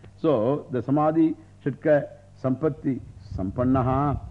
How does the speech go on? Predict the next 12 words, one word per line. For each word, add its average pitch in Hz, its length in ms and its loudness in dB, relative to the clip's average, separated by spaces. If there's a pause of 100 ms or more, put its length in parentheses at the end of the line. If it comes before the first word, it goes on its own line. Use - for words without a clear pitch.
(160)
the 127 80 -2
person 143 500 -4
who 131 120 -4
has 117 160 -2
got 143 280 0
all 151 140 0
the 143 100 -2
sixfold 135 680 -4 (340)
qualifications, 117 840 0 (380)
Samadhi 123 480 0
Sadhanaha 127 880 0
Pashyet 143 520 0